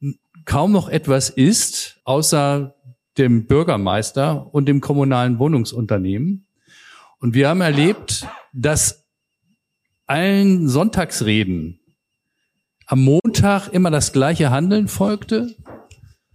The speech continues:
dass Infrastruktur abgebaut wurde, dass Schulen geschlossen wurden, dass Eisenbahnlinien geschlossen wurden, dass Polizeistationen geschlossen wurden, dass Krankenhäuser geschlossen wurden.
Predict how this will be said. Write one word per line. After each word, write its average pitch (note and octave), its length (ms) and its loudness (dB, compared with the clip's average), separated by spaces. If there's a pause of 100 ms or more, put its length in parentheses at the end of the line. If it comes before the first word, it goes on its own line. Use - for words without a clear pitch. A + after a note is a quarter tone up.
(160)
dass - 640 -2
Infrastruktur E3 1000 0
abgebaut F3 640 -2
wurde, G#3+ 480 -2 (1300)
dass B2+ 220 0
Schulen G#3 360 4
geschlossen G3 520 0
wurden, F#3+ 400 2
dass A#2+ 280 -2
Eisenbahnlinien F3+ 880 2
geschlossen E3+ 520 0
wurden, E3 640 0 (340)
dass - 160 -2
Polizeistationen E3+ 1000 2
geschlossen D#3+ 480 0
wurden, D#3 680 0 (440)
dass A#2+ 160 -2
Krankenhäuser E3+ 680 2
geschlossen D#3 480 0
wurden. D3 560 0